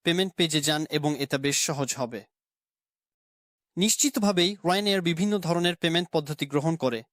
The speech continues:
যার মধ্যে ক্রেডিট কার্ড এবং অন্যান্য বিকল্প রয়েছে। তাই আপনার কেনাকাটা চূড়ান্ত করতে নির্দেশনাগুলো অনুসরণ করুন। আপনি দেখতে পাচ্ছেন এখানে আমি আমার পছন্দের অপশনগুলো বেছে নিতে পারি। নিশ্চিতভাবেই আমি চাইলে অন্য কোনো সিটও বেছে নিতে পারি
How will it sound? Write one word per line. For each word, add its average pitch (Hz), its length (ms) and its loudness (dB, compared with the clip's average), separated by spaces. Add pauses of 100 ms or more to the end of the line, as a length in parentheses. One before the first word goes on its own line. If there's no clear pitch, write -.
(120)
যার 156 220 0
মধ্যে 160 300 0
ক্রেডিট 156 340 -2
কার্ড 135 320 -2
এবং 139 240 -2
অন্যান্য 151 400 2
বিকল্প 147 400 0
রয়েছে। 117 460 -4 (340)
তাই 185 320 0
আপনার 196 340 0
কেনাকাটা 185 440 0
চূড়ান্ত 156 400 -2
করতে 151 320 0
নির্দেশনাগুলো 135 640 0
অনুসরণ 139 480 -2
করুন। 98 360 -10 (800)
আপনি 208 240 0
দেখতে 185 300 0
পাচ্ছেন 156 420 0 (100)
এখানে 190 320 0
আমি 180 160 2
আমার 160 200 2
পছন্দের 156 460 0
অপশনগুলো 143 540 0
বেছে 135 260 -2
নিতে 131 220 -4
পারি। 95 260 -6 (500)
নিশ্চিতভাবেই 196 880 0
আমি 180 180 0
চাইলে 175 300 2
অন্য 180 280 0
কোনো 185 220 0
সিটও 190 300 0
বেছে 160 260 0
নিতে 143 200 0
পারি 117 280 -6